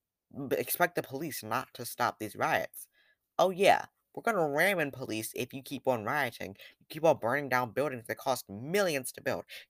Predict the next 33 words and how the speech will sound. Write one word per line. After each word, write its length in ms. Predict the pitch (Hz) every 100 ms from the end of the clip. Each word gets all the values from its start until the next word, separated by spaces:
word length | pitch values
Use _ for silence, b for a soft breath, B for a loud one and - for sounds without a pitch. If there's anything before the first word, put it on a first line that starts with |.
| _
You 180 | - 165
weren't 200 | 226 202
the 80 | 165
one 160 | 151 143
out 220 | 127 -
there 120 | 110
building 320 | 95 98 113
them. 200 | 127 185 _ _ _ _ _ _ _ _ _ _ _ _ _ _ _ _ _ _
People 280 | - 202 185
that 140 | 165 123
work 300 | 131 165 -
for 80 | 143
construction 600 | 139 - 165 190 - 110
were 100 | -
the 80 |
ones 180 | 95 87
building 300 | - 71 -
them, 140 | - - _ _ _ _ -
not 200 | 185 -
you. 140 | 117 - _ _ _ _ _ _ _ _ _ _ _ _ _ _ _ _ _ b b b _ _ _ -
And 140 | 175 175
the 60 |
last 260 | 185 226 -
reason 300 | 170 143 127
why 140 | 113
I 20 |
don't 180 | 117 110
support 300 | - - 107
B 120 | 107
L 120 | 110 107
M 100 | 110
is 100 | -
because 440 | 123 143 127